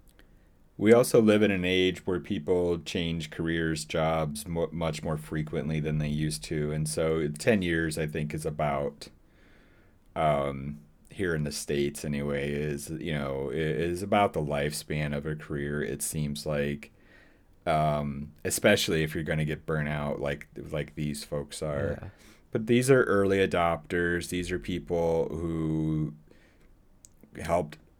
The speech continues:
Speaker 1: create this form and establish this form and, and created the,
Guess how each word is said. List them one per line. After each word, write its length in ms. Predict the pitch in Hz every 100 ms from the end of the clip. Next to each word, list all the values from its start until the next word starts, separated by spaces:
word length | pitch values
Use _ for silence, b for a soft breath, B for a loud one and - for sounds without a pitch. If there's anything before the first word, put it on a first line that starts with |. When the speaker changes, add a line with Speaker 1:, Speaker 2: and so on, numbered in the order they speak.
| -
Speaker 1:
create 720 | - - 80 78 80 104 110
this 440 | 120 117 - - - -
form 600 | - - 117 117 120 120 98
and 140 | 82
establish 800 | 78 - 90 87 90 95 95 -
this 180 | 95 -
form 420 | 98 92 92 87
and, 200 | 80 78
and 140 | 80
created 720 | 76 92 85 87 87 87 80 78
the, 260 | 76 78